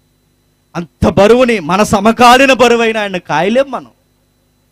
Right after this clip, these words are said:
ఇప్పుడు ఈ బరువు అంతా ఒక గొప్ప నాయకుని బ-, సేవాతత్వం అంతా ఒక గంపలో ఉంది.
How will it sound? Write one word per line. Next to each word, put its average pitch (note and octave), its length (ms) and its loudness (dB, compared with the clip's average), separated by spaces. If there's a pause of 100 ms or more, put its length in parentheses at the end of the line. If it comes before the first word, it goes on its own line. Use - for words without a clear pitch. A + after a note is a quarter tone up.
(600)
ఇప్పుడు A2 240 -12
ఈ A2+ 100 -10
బరువు A#2+ 360 -8
అంతా C#3 320 -8
ఒక B2+ 220 -12
గొప్ప C3 280 -4
నాయకుని D#3+ 720 -4
బ-, E3 320 -2
సేవాతత్వం F3+ 1000 -4
అంతా E3+ 220 -10
ఒక C3+ 200 -18
గంపలో B2+ 460 -14
ఉంది. G#2 300 -18